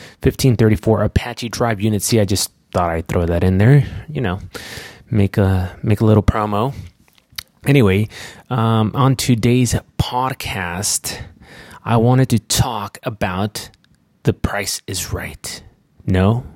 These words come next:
not the show, but what you should know about pricing your home. So let's jump right into it.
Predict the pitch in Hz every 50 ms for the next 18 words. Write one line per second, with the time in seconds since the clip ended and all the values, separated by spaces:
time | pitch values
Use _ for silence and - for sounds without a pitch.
0 | - _ _ _ _ _ - _ _ _ _ _ _ _ - - 90 90 92 -
1 | - - - - 135 117 98 95 95 - - _ _ _ _ _ _ _ _ _
2 | _ _ _ _ _ _ _ _ _ _ - - 107 90 - _ _ _ - -
3 | - _ _ _ - 98 104 123 - 170 147 127 - - 135 107 104 104 104 104
4 | 117 127 107 95 95 - - 117 101 104 101 98 - - - 92 90 87 - -
5 | 107 101 110 135 131 107 107 113 104 - - 151 170 139 92 87 87 - - -
6 | _ - _ _ _ _ _ _ _ _ _ _ _ _ _ _ _ _ _ _
7 | _ _ _ _ - - 120 107 104 95 90 - 113 101 92 104 92 90 85 87
8 | 85 85 - - 82 76 - -